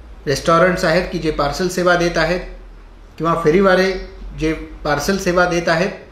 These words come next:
या सर्वांवरती कडक निर्बंध घालण्यात येत आहेतच. या सर्व विक्रेत्यांना देखील माझं आवाहन आहे की त्यांनी देखील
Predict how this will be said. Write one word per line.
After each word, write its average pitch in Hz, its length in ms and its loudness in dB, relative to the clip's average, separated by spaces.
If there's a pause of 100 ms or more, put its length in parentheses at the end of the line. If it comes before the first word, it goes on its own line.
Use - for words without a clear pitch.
(460)
या 170 140 2
सर्वांवरती 190 720 0
कडक 180 440 -2
निर्बंध 175 380 -2
घालण्यात 165 460 -4
येत 156 140 -6
आहेतच. 170 460 -4 (1000)
या 170 140 2
सर्व 180 260 2
विक्रेत्यांना 208 580 2
देखील 202 300 -2
माझं 185 220 -2
आवाहन 185 400 0
आहे 170 200 -6
की 220 120 -12
त्यांनी 165 340 -2
देखील 190 420 -2